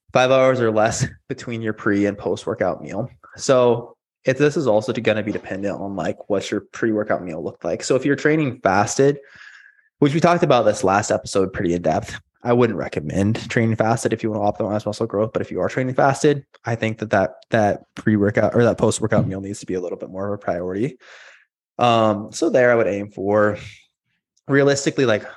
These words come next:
once you've taken some time to calm down, if you, like, cram it down immediately after your training session, when your body is still in a sympathetic state, um,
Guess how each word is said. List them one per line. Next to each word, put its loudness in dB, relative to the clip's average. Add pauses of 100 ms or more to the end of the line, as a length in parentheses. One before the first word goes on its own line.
(140)
once -2
you've -4
taken 0
some -8
time -2
to -8
calm 0
down, -2
if -6
you, 0
like, 2
cram 2
it -2
down 2
immediately -2
after -2
your 0
training -2
session, 0 (680)
when 0
your 4
body 4
is -2
still 0
in -2
a -2
sympathetic 0
state, 0 (140)
um, 2